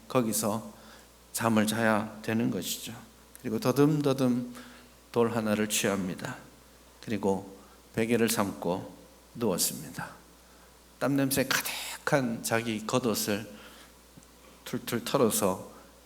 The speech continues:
이불로 삼습니다. 그리고 거기 둘둘 말아서 누워서 하늘을 봅니다. 아무것도 없습니다. 내가 지금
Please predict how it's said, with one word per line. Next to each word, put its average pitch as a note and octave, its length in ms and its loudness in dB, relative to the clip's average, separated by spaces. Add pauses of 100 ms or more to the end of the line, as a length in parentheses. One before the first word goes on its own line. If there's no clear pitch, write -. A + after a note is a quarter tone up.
이불로 G#2+ 380 0
삼습니다. F#2+ 760 -4 (500)
그리고 G2+ 280 -6
거기 G#2 600 -2 (520)
둘둘 B2 300 4
말아서 A2 440 4
누워서 G2+ 720 0
하늘을 A2 380 -2
봅니다. F2 520 -10 (1500)
아무것도 C3 380 0
없습니다. - 580 -6
내가 A2 240 -6
지금 G#2+ 420 -6